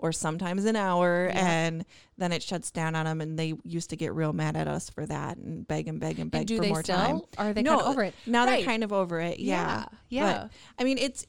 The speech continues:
Speaker 1: w-, I remember having that discussion and going back and forth on, do we let 'em have tablets? Do we not let 'em have tablets? Because in a lot of ways,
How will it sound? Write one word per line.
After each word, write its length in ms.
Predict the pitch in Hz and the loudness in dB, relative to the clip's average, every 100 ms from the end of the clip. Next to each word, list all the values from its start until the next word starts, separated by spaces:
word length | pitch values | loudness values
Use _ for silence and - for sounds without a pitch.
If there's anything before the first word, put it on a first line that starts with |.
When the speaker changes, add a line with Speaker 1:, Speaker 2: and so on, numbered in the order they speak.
| _ | _
Speaker 1:
w-, 180 | - 220 - | -10 -10 -2
I 100 | 269 | 0
remember 360 | 302 311 277 269 | 0 -2 -2 -2
having 340 | 247 247 247 | -2 0 0
that 120 | 220 | -2
discussion 440 | 202 - 185 - 190 | -4 -8 -8 -6 -6
and 100 | 180 | -4
going 220 | 180 180 | -4 -2
back 240 | 175 175 | -4 -4
and 120 | 185 | -8
forth 280 | 180 170 170 | -4 -4 -2
on, 160 | 170 175 | -2 -2
do 180 | 202 208 | -2 2
we 140 | 208 | 2
let 160 | 190 185 | 2 0
'em 80 | |
have 240 | 190 185 180 | -2 -6 -8
tablets? 360 | 175 175 175 | -8 -6 -6
Do 120 | - 175 | -6 -6
we 100 | 175 | -4
not 260 | 196 196 | -2 -2
let 140 | 185 175 | -2 -4
'em 100 | 190 | -4
have 220 | 175 - | -8 -10
tablets? 400 | - 175 180 170 | -10 -6 -6 -8
Because 420 | 190 - 190 190 - - - _ - | -10 -6 -6 -6 -14 -20 -20 _ -4
in 100 | 233 | 0
a 80 | |
lot 300 | 226 233 302 415 | 2 0 0 0
of 60 | |
ways, 540 | 220 165 165 165 - | 0 0 0 -4 -6